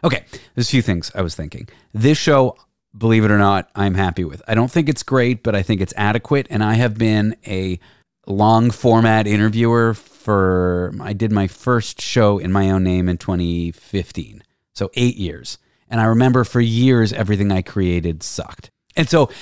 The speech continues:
the idea that what I'm creating now is actually adequate is a little intoxicating for me, and I've been letting that stop me. 'Cause at the end of the day, the podcast's done, it's decent. That's enough. That's great. But that is not enough.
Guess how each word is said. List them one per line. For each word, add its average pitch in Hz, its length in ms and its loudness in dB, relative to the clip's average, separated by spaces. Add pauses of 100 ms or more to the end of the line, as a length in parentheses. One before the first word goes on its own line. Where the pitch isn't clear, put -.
(140)
the 131 180 4
idea 131 360 4
that 120 200 0
what 113 200 2
I'm 104 100 2
creating 98 320 2
now 95 220 2
is 90 100 -2
actually 98 340 -2
adequate 107 520 -2
is - 400 -8
a 110 60 -2
little 107 220 2
intoxicating 110 680 2
for 160 140 -4
me, 156 140 2
and 123 100 2
I've 107 120 2
been 110 140 2
letting 110 280 2
that 98 280 0 (300)
stop 104 340 -2
me. 80 220 -12 (180)
'Cause 123 240 -2 (140)
at 120 80 0
the 127 100 4
end 139 80 4
of 135 60 4
the 131 60 2
day, 123 140 2
the 113 80 2
podcast's 110 540 2
done, 151 420 2
it's - 200 -4
decent. 156 500 0 (500)
That's 185 240 -2
enough. 127 460 -2 (300)
That's 185 260 -6
great. 147 400 -4 (300)
But 123 200 -2 (140)
that 135 240 2
is 113 120 0
not 104 260 4
enough. - 420 -12